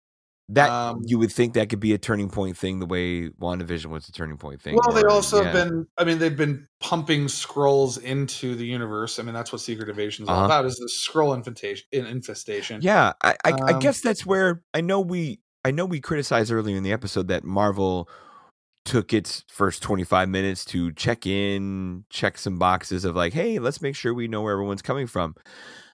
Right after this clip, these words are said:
Speaker 1: Yet they still forget. Like, I know Na-, Spider-Man was name dropped, which was nice. Fine, great. You know, Doctor Strange, eh, we could tell, just dealt with that. But, like, it, would it kill you to throw a Skrull in? Would it kill you to throw, um, you got Wong,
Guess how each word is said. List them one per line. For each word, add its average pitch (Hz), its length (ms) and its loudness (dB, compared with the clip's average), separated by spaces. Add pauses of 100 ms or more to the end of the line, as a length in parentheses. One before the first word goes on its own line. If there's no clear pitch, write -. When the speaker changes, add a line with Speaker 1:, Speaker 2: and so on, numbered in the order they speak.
(160)
Speaker 1:
Yet 131 260 10
they 120 140 6
still 131 240 4
forget. 113 880 2 (540)
Like, 127 200 4
I 143 80 8
know 151 200 6
Na-, 139 200 2
Spider-Man 92 460 2
was 80 140 -6
name 80 180 -6
dropped, 73 280 -8
which 85 140 -8
was 92 160 -6
nice. 78 440 -4
Fine, 78 360 -2
great. 73 360 -4
You 85 100 -6
know, 82 140 -6
Doctor 80 340 -6
Strange, 82 460 -8
eh, 76 80 -4
we 82 160 -8
could 85 100 -10
tell, 85 240 0
just 92 300 -4
dealt 82 180 -2
with 101 140 -4
that. 123 260 0 (500)
But, 104 160 2
like, 107 300 4 (840)
it, - 180 2
would 95 220 4
it 90 80 -4
kill 98 160 0
you 92 100 2
to 87 60 -4
throw 92 160 0
a 92 40 2
Skrull 95 400 2
in? 53 120 -14 (100)
Would 82 140 -4
it 78 100 -8
kill 87 180 -6
you 85 140 -2
to 85 80 -8
throw, 82 680 -2 (680)
um, 85 840 -2
you 95 140 -8
got 98 220 6
Wong, 107 640 4